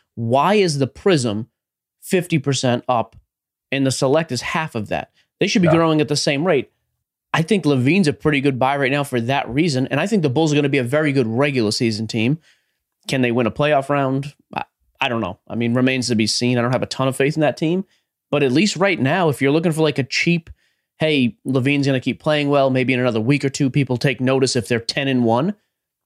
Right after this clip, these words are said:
Speaker 1: I think the Zach LaVine Select card raw for twenty-five bucks, even the Prism raw for fifty. Again, just some options for the guys who have a little bit lower budget, which is fine. You can still do well with those cards. Um, but I think that's what it comes down to.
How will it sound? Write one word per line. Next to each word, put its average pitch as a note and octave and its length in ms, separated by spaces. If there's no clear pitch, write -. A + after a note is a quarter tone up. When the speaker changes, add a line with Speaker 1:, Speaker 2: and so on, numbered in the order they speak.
Speaker 1:
I C#3 120
think F3+ 180
the D#3+ 100
Zach C#3+ 300
LaVine D3 440
Select C#3 560
card D#3 380
raw B2 200
for - 120
twenty-five C3+ 500
bucks, - 440
even G#3+ 180
the E3+ 80
Prism D#3+ 400
raw C#3 140
for B2 160
fifty. B2+ 480
Again, F3 220
just E3+ 120
some D3+ 200
options C#3+ 340
for A#2+ 100
the A#2+ 80
guys B2 280
who C3+ 60
have B2+ 160
a A#2+ 40
little B2+ 180
bit A2+ 140
lower B2 280
budget, A#2+ 360
which B2 140
is C3 80
fine. B2+ 340
You A#2 100
can F#3 120
still C#3 200
do C3+ 140
well B2 280
with G#2 180
those A2 240
cards. - 420
Um, G#2 140
but B2+ 120
I A#2+ 60
think B2 280
that's C3+ 260
what A2+ 140
it G2+ 80
comes G#2 180
down F2 240
to. C2+ 180